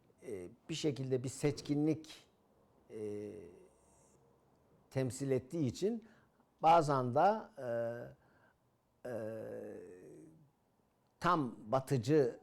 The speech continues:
aydınlar tarafından, e, alay konusu etmeye de yatkın,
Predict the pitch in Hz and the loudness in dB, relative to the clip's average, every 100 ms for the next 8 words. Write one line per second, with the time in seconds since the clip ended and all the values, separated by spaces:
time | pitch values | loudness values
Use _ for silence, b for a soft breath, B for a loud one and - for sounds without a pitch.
0 | - - 120 123 120 123 123 123 104 95 | -10 2 4 4 2 0 2 2 2 -6
1 | - - 120 117 120 113 151 202 220 B | -8 0 2 2 -2 2 2 2 -2 B
2 | B B - - 113 113 123 127 113 98 | B B -12 -8 -6 -6 -10 -12 -16 -20
3 | - _ _ _ _ _ _ _ - - | -20 _ _ _ _ _ _ _ -20 -20
4 | _ _ _ _ _ _ _ - 156 165 | _ _ _ _ _ _ _ 2 8 8
5 | 170 - 147 143 139 - 165 160 156 147 | 8 4 0 2 0 -2 -2 0 -2 -4
6 | 131 - 139 156 139 156 151 139 123 - | -6 -2 0 2 2 4 4 4 2 -4
7 | - 147 | 0 0